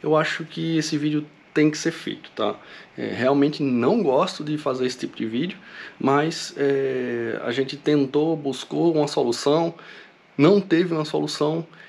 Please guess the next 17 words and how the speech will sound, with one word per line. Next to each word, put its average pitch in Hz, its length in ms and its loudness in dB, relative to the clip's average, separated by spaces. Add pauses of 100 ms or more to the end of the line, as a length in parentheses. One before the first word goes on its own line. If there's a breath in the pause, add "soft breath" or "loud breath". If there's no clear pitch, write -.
(120 loud breath)
e 143 540 0
a 139 80 6
gente 139 300 0
vai 131 480 0 (260 soft breath)
falar 120 540 2
agora 104 440 0 (300)
a 120 60 -2
respeito 120 420 -2
de 143 100 -2
uma 160 140 2
marca 165 400 0
que 170 420 -6 (1160)
eu 147 200 4
não 160 340 4
vou 143 200 4
mais 131 280 0
utilizar 139 500 -2